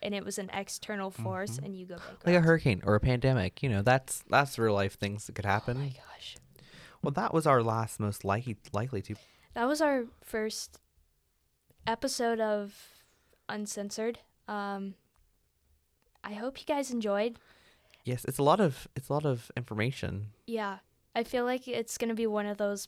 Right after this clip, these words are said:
Speaker 1: podcasts that people listen to, and it's like, "Oh, that was definitely planned, but not."
Speaker 2: Mm-hmm.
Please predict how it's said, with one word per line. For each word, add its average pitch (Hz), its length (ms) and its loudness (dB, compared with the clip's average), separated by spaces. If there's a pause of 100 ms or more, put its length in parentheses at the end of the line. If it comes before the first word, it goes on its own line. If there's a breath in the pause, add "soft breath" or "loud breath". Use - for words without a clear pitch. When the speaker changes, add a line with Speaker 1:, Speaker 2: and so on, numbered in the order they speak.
Speaker 1:
podcasts 202 720 -8 (280)
that 214 360 -8
people 214 260 -6
listen 208 340 -4
to, 214 160 -6
and 202 120 -8
it's 196 180 -14
like, 185 260 -12
"Oh, 185 120 -10
that 185 120 -8
was 185 160 -12
definitely 185 680 -10 (260)
planned, 190 360 -10
but 185 120 -8
not." 180 340 -6 (240)
Speaker 2:
Mm-hmm. 101 440 -6